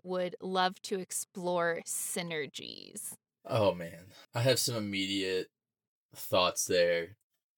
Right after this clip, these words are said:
Speaker 2: that are concerning.
Speaker 1: <laughs>
Speaker 2: Um, I, I guess just from, like, you know, being a woman using social media, you always <laughs> kinda have to second guess things.
Speaker 1: <laughs>
Speaker 2: And I immediately second guessed this man's intentions with that kind of phrasing.
Speaker 1: Yeah.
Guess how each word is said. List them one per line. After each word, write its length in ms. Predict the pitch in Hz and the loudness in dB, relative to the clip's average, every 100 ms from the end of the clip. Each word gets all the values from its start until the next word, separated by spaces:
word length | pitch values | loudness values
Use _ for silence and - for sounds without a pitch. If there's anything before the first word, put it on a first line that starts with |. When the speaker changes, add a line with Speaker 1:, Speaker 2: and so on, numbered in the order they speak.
| _ _ - | _ _ -4
Speaker 2:
that 220 | 104 98 | 2 4
are 120 | 92 | 4
concerning. 640 | - 104 - 98 - - 427 | 2 -2 -2 0 8 8 10
Speaker 1:
<laughs> 260 | 415 - 381 | 8 8 2
Speaker 2:
Um, 560 | 110 104 101 98 92 90 _ - - _ _ _ _ _ _ _ _ _ _ _ _ _ _ _ _ _ - | 4 4 2 0 -2 -10 _ -20 -20 _ _ _ _ _ _ _ _ _ _ _ _ _ _ _ _ _ -2
I, 140 | 127 - | 0 2
I 100 | 139 | 2
guess 280 | 180 175 | 4 2
just 240 | - 139 - | 4 2 4
from, 260 | 135 120 113 | 2 2 4
like, 320 | 107 101 - - _ _ _ _ | 4 4 0 -12 _ _ _ _
you 100 | 117 | -2
know, 320 | 104 95 98 - | 2 4 2 -2
being 200 | 113 110 110 | -4 0 0
a 60 | |
woman 300 | 92 90 95 | 0 0 -2
using 260 | 95 90 98 | -6 -6 0
social 380 | 104 101 - 92 | 2 4 2 -4
media, 600 | 90 90 98 98 101 - - | -4 -2 0 2 0 -4 -6
you 160 | 123 | 0
always 220 | 123 131 | 4 4
<laughs> 80 | - | 6
kinda 160 | - 127 | 4 4
have 220 | - - | 2 4
to 100 | 147 | 6
second 400 | - 139 - 127 | 8 8 6 2
guess 260 | 117 113 - | 4 4 6
things. 480 | 143 143 143 135 - | 6 6 4 0 -4
Speaker 1:
<laughs> 60 | - _ | -14 _
Speaker 2:
And 100 | 120 | 4
I 60 | 135 | 4
immediately 600 | 139 127 131 123 120 113 | 4 2 4 4 4 2
second 360 | - 107 104 95 | 4 4 2 -2
guessed 260 | 90 - | 0 0
this 140 | 98 101 | -2 -4
man's 240 | 90 92 | -4 -4
intentions 560 | 98 - 92 - 92 95 | -6 -4 -6 -4 -8 -8
with 140 | 90 | -4
that 160 | 90 - | -2 -2
kind 160 | 87 | -4
of 80 | - | -4
phrasing. 240 | 87 82 | -2 0
Speaker 1:
Yeah. 420 | 185 160 - - | 2 2 0 -2